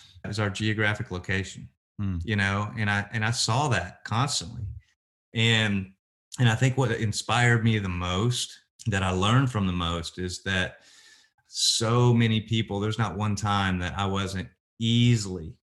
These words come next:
Speaker 1: accepted into someone's home.
Speaker 2: Hmm.
Speaker 1: And, and most of the time, I was the only one that was in a hurry to leave.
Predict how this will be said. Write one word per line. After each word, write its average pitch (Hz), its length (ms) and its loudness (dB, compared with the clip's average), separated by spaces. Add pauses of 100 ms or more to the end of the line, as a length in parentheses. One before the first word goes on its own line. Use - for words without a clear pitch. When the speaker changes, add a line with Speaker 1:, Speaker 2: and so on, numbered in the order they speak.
(220)
Speaker 1:
accepted 95 540 -4
into 92 220 -4
someone's 90 480 -4
home. 82 380 -8 (320)
Speaker 2:
Hmm. 90 320 -6
Speaker 1:
And, 135 280 2
and 127 280 -4 (400)
most 131 480 0
of 123 60 0
the - 60 -2
time, 104 480 0 (560)
I 135 240 4
was 131 240 4
the 113 160 -2
only 107 240 0
one 104 280 2
that 104 100 0
was 101 160 -2
in 101 120 0
a 92 60 0
hurry 98 280 0
to 95 80 -4
leave. 123 500 -4